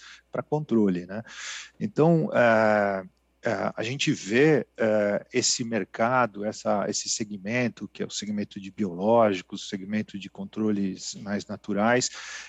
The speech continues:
é, realmente muito, muito intenso, muito ativo. É, empresas tradicionais, químicas, estão com o olho, é,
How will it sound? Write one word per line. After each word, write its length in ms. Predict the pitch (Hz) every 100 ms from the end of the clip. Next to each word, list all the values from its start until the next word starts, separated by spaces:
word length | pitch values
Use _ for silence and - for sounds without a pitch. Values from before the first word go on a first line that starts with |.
| -
é, 500 | 107 107 107 104 101
realmente 600 | - - 135 120 135 127
muito, 840 | 113 117 127 151 165 - 123 107 -
muito 400 | 120 156 170 143
intenso, 440 | 117 - 120 131 113
muito 360 | 127 156 -
ativo. 640 | 110 - 117 120 113 131 123 - - _ 110
É, 680 | 110 110 107 98 - - 117
empresas 560 | 101 127 139 120 -
tradicionais, 1400 | 117 113 - 107 98 107 131 135 120 107 98 90 92 - -
químicas, 760 | - 127 139 120 104 107 98
estão 460 | - 127 131 131 110 -
com 120 | 117
o 260 | 107 110
olho, 680 | 123 127 113 107 101 98 98 -
é, 360 | 104 101 98